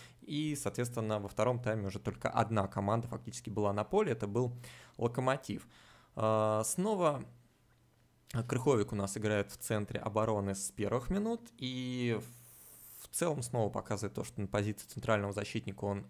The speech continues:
<clears throat> очень и очень хорош, однако в этом матче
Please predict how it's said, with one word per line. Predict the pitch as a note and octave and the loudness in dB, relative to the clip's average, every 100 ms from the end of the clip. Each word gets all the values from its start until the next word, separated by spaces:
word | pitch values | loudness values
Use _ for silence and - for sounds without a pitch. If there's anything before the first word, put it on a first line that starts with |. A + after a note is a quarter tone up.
| - | -2
<clears throat> | D3+ | 2
очень | A#2 G#2 - | 2 2 -2
и | G#2 | -4
очень | G2 G#2 - - - - - - - - - - - | -2 -6 -8 -18 -18 -18 -18 -20 -20 -20 -20 -20 -8
хорош, | - C#3 G3 B3 - - - | 8 10 10 6 2 -2 -4
однако | - B2 D#3 - C3+ B2 A2+ - - - | -4 0 0 4 6 8 6 2 -16 -12
в | G#2+ A2+ | -8 0
этом | C#3 - A2+ | 0 2 0
матче | G#2+ C3+ - - A#2+ A#2 | 2 -2 -4 0 4 4